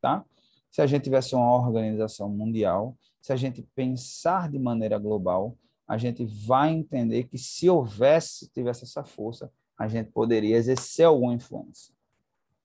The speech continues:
tá? Qualquer influência que a gente puder fazer, ela é bem-vinda, né? Por exemplo, o Talibã assumiu o poder. Vamos dizer que a gente não, né? Muita gente diz assim, "Ah, mas vai criar um,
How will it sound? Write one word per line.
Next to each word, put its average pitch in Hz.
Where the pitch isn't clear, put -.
tá? 117
Qualquer 170
influência 147
que -
a 120
gente 117
puder 107
fazer, 110
ela 226
é 220
bem-vinda, 127
né? 156
Por 151
exemplo, 113
o 110
Talibã 139
assumiu 131
o 131
poder. 117
Vamos 156
dizer 151
que 160
a -
gente 151
não, 175
né? 190
Muita 147
gente 135
diz 135
assim, 135
"Ah, 208
mas 175
vai 151
criar 139
um, 113